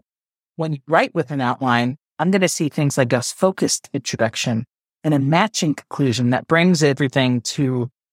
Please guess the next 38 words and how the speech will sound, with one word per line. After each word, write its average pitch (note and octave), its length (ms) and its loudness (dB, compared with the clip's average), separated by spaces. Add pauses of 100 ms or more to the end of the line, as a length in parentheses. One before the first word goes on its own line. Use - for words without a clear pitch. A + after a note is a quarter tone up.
just - 160 -4
the C#3 80 -4
sweeping, D#3+ 720 0 (400)
meaningful D#3 520 -2
end. A#2 340 -6 (920)
I'm F3+ 60 0
gonna G3+ 180 4
see D3+ 380 -2 (440)
contained F3+ 540 0
sentences D#3 680 2
and C#3+ 120 -2
paragraphs - 600 -2
that B2 160 -4
build D3+ 240 2
on A2 160 -4
each - 160 -8
other. - 260 -8 (560)
And D3 80 -4
I'm D#3 60 2
gonna F#3 100 2
see E3 140 -2
a C#3 60 0
clear G#3 360 0
sequence F3 400 -2
of C#3+ 100 -6
logic C3 520 2 (180)
that B2+ 140 -2
carries B2 400 2
throughout A2+ 320 0
the B2 60 -4
whole A#2+ 180 -6 (100)
piece. - 340 -14 (400)
But F3 120 0
that's - 300 0
just - 360 -4
the - 180 0
end G#3+ 340 2
product, - 540 -2